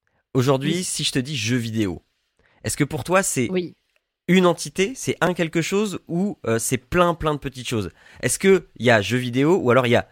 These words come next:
Speaker 1: jeu vidéo et jeu vidéo ?
Speaker 2: Euh, moi, je dis, il y a plein de jeux vidéo. En fait, c'est, il y a, on peut parler du jeu vidéo en général.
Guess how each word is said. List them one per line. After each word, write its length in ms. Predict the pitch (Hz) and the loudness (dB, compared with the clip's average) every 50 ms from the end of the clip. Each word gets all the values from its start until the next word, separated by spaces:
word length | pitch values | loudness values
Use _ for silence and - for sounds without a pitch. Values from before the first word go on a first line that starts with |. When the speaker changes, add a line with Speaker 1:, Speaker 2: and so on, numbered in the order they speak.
| _ - 101 | _ -10 -2
Speaker 1:
jeu 160 | 101 165 185 | 0 0 0
vidéo 440 | 180 180 165 175 175 180 - - _ | 0 2 2 4 6 6 4 4 _
et 120 | - 208 190 | 2 2 4
jeu 140 | 135 117 107 | 2 0 -4
vidéo ? 380 | 95 95 87 92 85 80 82 - _ _ _ _ _ _ _ _ _ _ _ _ _ _ _ _ _ _ _ _ _ _ _ _ _ _ _ _ _ _ _ _ _ _ _ _ - - - - - - - - _ _ _ _ _ _ _ _ _ _ _ - | -4 -6 -6 -6 -6 -6 -8 -12 _ _ _ _ _ _ _ _ _ _ _ _ _ _ _ _ _ _ _ _ _ _ _ _ _ _ _ _ _ _ _ _ _ _ _ _ -20 -20 -20 -20 -20 -20 -20 -20 _ _ _ _ _ _ _ _ _ _ _ -16
Speaker 2:
Euh, 1120 | 214 214 202 196 196 190 185 185 185 180 180 180 180 180 175 170 170 165 156 139 135 110 - - - _ _ _ _ - - _ | -12 -10 -8 -8 -8 -8 -8 -10 -10 -10 -10 -10 -10 -10 -12 -12 -12 -14 -14 -14 -16 -18 -20 -20 -20 _ _ _ _ -20 -20 _
moi, 200 | - 208 233 247 | -12 -10 -8 -8
je 100 | 226 196 | -8 -8
dis, 140 | 185 - 254 | -8 -10 -10
il 80 | 277 254 | -6 -6
y 60 | 196 | -6
a 60 | 165 | -6
plein 420 | - _ _ - 240 254 269 285 285 | -6 _ _ -8 -6 -4 -4 -4 -6
de 120 | 269 220 | -8 -8
jeux 140 | 214 214 214 | -6 -6 -6
vidéo. 460 | 196 202 202 190 196 196 202 220 - - | -6 -6 -8 -8 -6 -6 -6 -8 -8 -10
En 100 | 208 202 | -10 -8
fait, 260 | - 277 302 302 - | -6 -6 -6 -6 -8
c'est, 300 | - - - 196 180 175 - _ _ _ _ _ _ _ _ _ _ _ _ _ _ _ _ _ _ _ _ _ _ _ _ _ _ _ _ _ _ _ _ _ _ - | -8 -6 -6 -6 -6 -6 -10 _ _ _ _ _ _ _ _ _ _ _ _ _ _ _ _ _ _ _ _ _ _ _ _ _ _ _ _ _ _ _ _ _ _ -10
il 80 | 170 | -6
y 60 | 180 | -4
a, 120 | 170 170 - - | -4 -4 -4 -4
on 120 | 214 220 | -6 -6
peut 160 | 196 - 320 285 | -4 -4 -4 -4
parler 240 | 285 254 254 262 | -4 -6 -6 -6
du 160 | 226 220 277 285 | -8 -8 -8 -6
jeu 140 | 254 285 | -6 -6
vidéo 300 | 247 240 240 208 233 226 | -6 -6 -4 -4 -4 -4
en 80 | 214 202 | -4 -6
général. 500 | 180 180 170 165 165 151 151 165 202 240 | -8 -8 -8 -8 -8 -8 -10 -12 -14 -16